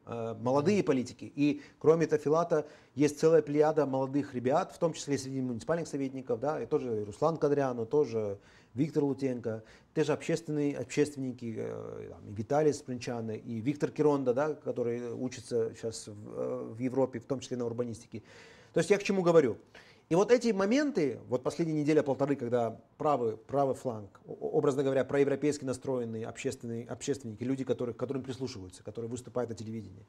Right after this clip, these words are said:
они заявили, что всё-таки надо бороться, несмотря ни на что. Э, забудьте о том, что кто инициировал. Самое главное, что восемьдесят, более восьмидесяти тысяч человек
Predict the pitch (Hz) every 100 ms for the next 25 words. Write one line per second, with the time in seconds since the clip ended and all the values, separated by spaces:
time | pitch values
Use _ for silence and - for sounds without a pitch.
0 | - - - - 131 151 180 147 156 156
1 | 139 - 156 - 147 170 170 147 147 -
2 | 139 135 139 139 131 117 - 107 - _
3 | _ - - - 123 131 156 165 143 151
4 | 139 135 - 151 143 135 131 131 113 110
5 | 110 147 139 131 151 151 - 127 147 143
6 | 123 - 127 120 113 117 147 139 127 156
7 | 131 143 131 113 - 120 117 113